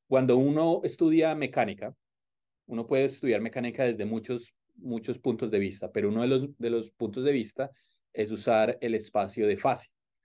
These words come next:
Y el espacio de fase, eh, seguramente, eh, eh, algunos de ustedes ya lo han visto, se puede escribir usando el, el as cotangente, eh, cotangent bundles. Entonces, es una manera de escribir, de, de usar geometría simpléctica.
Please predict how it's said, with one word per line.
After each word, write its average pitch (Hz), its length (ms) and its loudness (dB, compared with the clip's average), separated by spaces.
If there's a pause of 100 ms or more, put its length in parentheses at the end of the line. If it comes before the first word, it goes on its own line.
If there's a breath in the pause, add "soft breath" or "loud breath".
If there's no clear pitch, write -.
(340)
Y 110 100 -4
el 104 60 0
espacio 104 380 -2
de 127 80 -2
fase, 120 460 0
eh, 98 640 -4 (500)
seguramente, 104 800 -2
eh, - 100 -6
eh, 110 480 -8
algunos 104 380 -8
de 113 40 -4
ustedes 104 320 -4
ya 107 200 -4
lo 107 160 -2
han 104 100 -2
visto, - 400 -6 (280)
se - 160 -8
puede 104 240 2
escribir 107 340 0
usando 107 680 2
el, 101 520 -4
el 98 580 -4
as 104 440 -6
cotangente, 104 640 -4 (680)
eh, 90 200 -6
cotangent 101 480 -2
bundles. 98 460 -2
Entonces, 92 420 -16
es 101 300 -2
una 110 120 -2
manera 98 340 -2
de 101 60 -2
escribir, 92 500 -6 (340)
de, 101 120 0
de 104 120 -4
usar 98 320 -2
geometría 101 460 0
simpléctica. - 580 -6